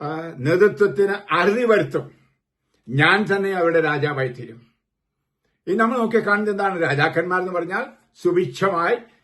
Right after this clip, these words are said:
ജീവിക്കുന്നവർ. അത്, അത് ലോകത്തിലായാലും ശരി, സഭയിലായാലും ശരി,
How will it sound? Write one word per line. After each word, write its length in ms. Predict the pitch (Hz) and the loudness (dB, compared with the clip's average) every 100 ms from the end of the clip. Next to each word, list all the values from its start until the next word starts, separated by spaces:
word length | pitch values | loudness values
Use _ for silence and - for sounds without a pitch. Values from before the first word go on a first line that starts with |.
| _ | _
ജീവിക്കുന്നവർ. 600 | 107 180 185 156 147 127 - _ _ _ _ _ _ _ _ _ - | 2 4 6 2 -2 -4 -8 _ _ _ _ _ _ _ _ _ 2
അത്, 420 | 160 170 160 151 - _ _ 143 | 4 6 4 2 -10 _ _ -2
അത് 440 | 139 110 - 117 | 0 0 -4 -2
ലോകത്തിലായാലും 880 | 123 151 170 143 175 170 175 175 165 | 0 4 4 4 2 4 2 -2 -6
ശരി, 540 | 170 165 160 160 - _ _ | -4 -2 -2 -4 -8 _ _
സഭയിലായാലും 840 | 147 131 131 151 151 135 117 117 120 | -2 0 4 6 4 2 -4 -6 -8
ശരി, 280 | - - | -14 -18